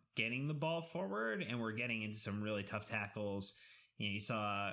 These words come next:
Cuthbert was, was definitely up for some action early on, even though it seemed like every time that she was getting a little bit of a tough challenge today, the favor was not going in her direction when it came to where the,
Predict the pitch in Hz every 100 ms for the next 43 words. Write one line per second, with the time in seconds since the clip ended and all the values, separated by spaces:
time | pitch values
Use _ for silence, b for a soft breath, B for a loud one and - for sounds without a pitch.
0 | - - 123 - 117 104 110 104 - -
1 | 110 110 131 - 120 110 107 113 - -
2 | 110 107 113 104 104 110 - 104 101 104
3 | 107 104 101 101 101 101 104 107 104 101
4 | 101 B B - 107 131 120 110 113 110
5 | 107 104 104 - 135 113 110 101 95 -
6 | 127 113 107 113 104 101 98 98 104 101
7 | 101 98 104 110 104 120 107 104 98 -
8 | 101 101 104 101 98 101 101 98 - 123
9 | 117 110 104 98 113 110 104 113 110 101
10 | 98 117 110 107 101 101 123 101 101 104
11 | 113 101 98 107 101 104 104